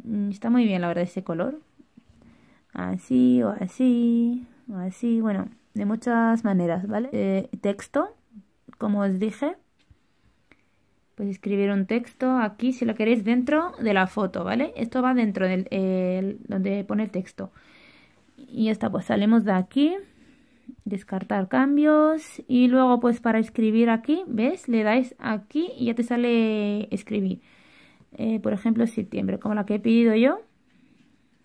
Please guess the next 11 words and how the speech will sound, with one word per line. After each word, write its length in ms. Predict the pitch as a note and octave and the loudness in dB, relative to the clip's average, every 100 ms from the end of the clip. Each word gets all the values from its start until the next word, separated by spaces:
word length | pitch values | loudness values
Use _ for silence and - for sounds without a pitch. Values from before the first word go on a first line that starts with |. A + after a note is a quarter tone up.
| _ - | _ -12
Así, 920 | A3 F#3+ - C4 C4 B3+ C4 C4 C4 - | -12 -12 -8 -2 0 2 2 0 -2 -6
septiembre. 1400 | G3+ F#3 - G#3+ G#3+ G#3+ G#3+ G#3 G#3 G#3 G#3 G#3+ A#3 _ _ _ _ _ _ _ _ _ _ _ _ _ _ _ _ _ _ _ _ _ _ _ | -10 -10 -12 -10 -8 -8 -8 -6 -6 -6 -6 -8 -12 _ _ _ _ _ _ _ _ _ _ _ _ _ _ _ _ _ _ _ _ _ _ _
Vale. 380 | G3 F#3 F3+ F3+ _ _ _ _ _ _ _ | -8 -6 -8 -10 _ _ _ _ _ _ _
Así, 340 | G3 F#3 G3+ | -8 -4 -4
vale. 260 | E3+ E3+ D#3 | -2 -6 -8
Por 200 | - G3+ | -6 -8
ej-, 120 | F#3+ - | -8 -4
un, 240 | A3 A3 A3 | 0 0 0
un 140 | A#3 | 2
ejemplo, 480 | A#3 A#3 F#3+ F3+ E3+ | 2 0 -4 -2 -2
¿vale? 300 | G3 C4+ | 2 0